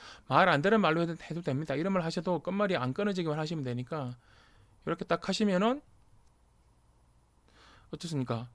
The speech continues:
지금 짝짝짝 하면서 "님은 준회원 등급이 되셨습니다." 하면서 여기도 준회원으로 바뀌었죠. 예. 이렇게 하시면 지금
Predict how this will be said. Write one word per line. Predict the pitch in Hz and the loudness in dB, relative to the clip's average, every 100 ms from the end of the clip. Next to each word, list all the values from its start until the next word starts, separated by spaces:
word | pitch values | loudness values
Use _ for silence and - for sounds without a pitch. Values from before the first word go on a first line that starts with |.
| - | -12
지금 | 156 180 190 202 | -2 0 0 -2
짝짝짝 | 196 - 196 190 185 | -6 -2 0 2 2
하면서 | 185 170 160 202 226 240 _ _ _ - _ _ | 2 2 2 2 2 -2 _ _ _ -20 _ _
"님은 | 151 165 220 254 - - | 0 4 4 2 -6 -2
준회원 | 175 185 196 175 | 4 6 6 6
등급이 | 165 165 151 | 4 4 4
되셨습니다." | 147 156 151 139 | 2 0 0 2
하면서 | 143 139 135 180 202 226 226 | 2 0 2 4 2 0 -4
여기도 | 151 160 160 | -4 0 -2
준회원으로 | - 165 170 156 117 | 0 0 2 2 0
바뀌었죠. | 113 131 123 170 117 - _ _ _ _ _ - | -4 -6 -2 -4 -4 -10 _ _ _ _ _ -8
예. | 127 110 117 _ _ _ _ _ _ _ _ _ - _ _ _ _ _ _ _ - _ _ _ _ _ _ _ _ _ _ _ _ _ _ _ - | -6 -6 -10 _ _ _ _ _ _ _ _ _ -20 _ _ _ _ _ _ _ -20 _ _ _ _ _ _ _ _ _ _ _ _ _ _ _ -8
이렇게 | 160 175 | 0 2
하시면 | 170 185 170 208 | 4 4 4 4
지금 | 208 165 185 214 | 2 0 2 2